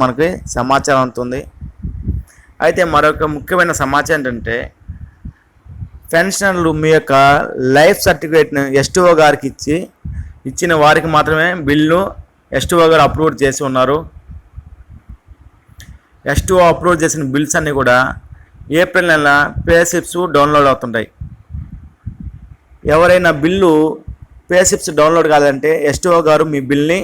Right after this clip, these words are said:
అప్రూవ్ చేయలేదని అర్థం ఫ్రెండ్స్. అప్పుడు మీరు ఎస్టీఓ గారిని కలిసి మీ యొక్క లైఫ్ సర్టిఫికేట్‌ని ఇచ్చి మీ బిల్ని అప్రూవ్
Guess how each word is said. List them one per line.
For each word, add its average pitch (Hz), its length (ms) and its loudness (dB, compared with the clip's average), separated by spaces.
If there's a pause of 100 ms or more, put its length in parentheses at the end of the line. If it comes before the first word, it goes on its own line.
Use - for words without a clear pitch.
(320)
అప్రూవ్ 156 400 0
చేయలేదని 143 480 2 (440)
అర్థం 123 240 -2 (100)
ఫ్రెండ్స్. 156 280 -2 (3500)
అప్పుడు 175 240 -4
మీరు 170 240 2
ఎస్టీఓ 180 360 2
గారిని 170 260 2
కలిసి 139 300 -2 (3500)
మీ 156 140 -2
యొక్క 156 140 -2 (100)
లైఫ్ 156 240 2
సర్టిఫికేట్‌ని 151 440 0
ఇచ్చి 135 180 -2 (240)
మీ 151 100 0 (100)
బిల్ని 165 340 2
అప్రూవ్ 151 260 2